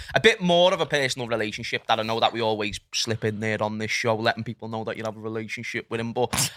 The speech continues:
I just think, like, you see the insides and outs. You get a bit more of what type of person Trent Alexander-Arnold is, and you get a bit more of a type of character of how he reacts to the wider perception of him as well. First of all, how have you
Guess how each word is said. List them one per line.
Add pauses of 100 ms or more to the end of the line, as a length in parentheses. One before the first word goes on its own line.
I
just
think,
like, (1040)
you
see
the
insides
and
outs.
You
get
a
bit
more
of
what
type
of
person (220)
Trent
Alexander-Arnold
is,
and (380)
you
get
a
bit
more
of
a
type
of
character
of
how
he
reacts
to
the
wider
perception
of
him
as
well. (340)
First
of
all,
how
have
you